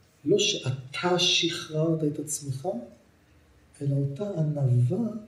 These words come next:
להכיר שזה בא מעליך, למעלה ממך. וכמה שאתה יותר מבין שזה לא בכוחך, ככה אתה יותר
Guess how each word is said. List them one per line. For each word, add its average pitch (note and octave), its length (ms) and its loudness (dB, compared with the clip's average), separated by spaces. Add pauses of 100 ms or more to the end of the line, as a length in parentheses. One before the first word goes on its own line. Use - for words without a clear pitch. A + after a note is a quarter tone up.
(560)
להכיר E3 960 2 (460)
שזה C#3+ 460 -2
בא E3 100 2
מעליך, C#3+ 1080 2 (680)
למעלה C#3+ 440 4
ממך. A#2+ 300 4 (1400)
וכמה A#3+ 320 2
שאתה F#3 240 2
יותר F3+ 320 2 (100)
מבין D#3+ 680 2
שזה C#3 320 -2
לא F3+ 160 10 (120)
בכוחך, - 680 4 (1300)
ככה F3 300 -2
אתה D#3 140 -2
יותר D3 260 2